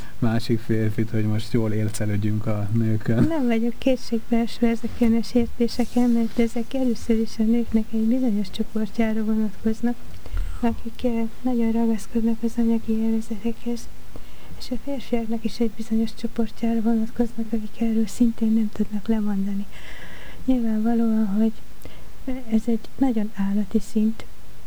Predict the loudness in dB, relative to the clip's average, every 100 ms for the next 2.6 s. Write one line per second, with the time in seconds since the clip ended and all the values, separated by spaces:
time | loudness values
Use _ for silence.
0 | -4 -4 -4 -4 -4 -4 -2 -2 -2 -2
1 | -2 -2 0 -2 0 0 2 0 0 -2
2 | 0 0 0 0 0